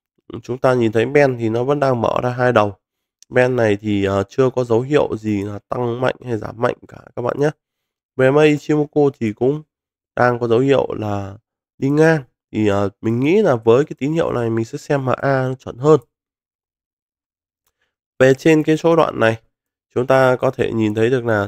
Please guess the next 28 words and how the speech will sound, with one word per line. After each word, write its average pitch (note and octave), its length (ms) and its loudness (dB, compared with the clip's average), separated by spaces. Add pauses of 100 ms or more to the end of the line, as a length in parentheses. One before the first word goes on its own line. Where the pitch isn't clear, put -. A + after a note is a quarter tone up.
trước D3 180 -2
đấy B2 140 2
nó C3+ 100 -2
có C3 120 0
một A2+ 160 -4
cái B2 100 -4
lực A#2 200 -4
giảm, - 320 -4 (500)
sau A2+ 180 -6
đó A2 60 -2
đấy G#2+ 160 0
có A#2 160 -4
một A2 120 -4
cái A2 100 0
nến A2+ 180 -2
bật A#2+ 220 -2
lên. B2 160 0 (520)
Nhưng C#3 120 0
ngay D3 160 4
lập A2+ 100 -8
tức - 180 -4
có A#2+ 200 2
một C#3 260 -2
phe B2+ 160 -2
bán A#2+ 240 0
tham C3 220 -4
gia C3 180 0
vào. A#2+ 180 0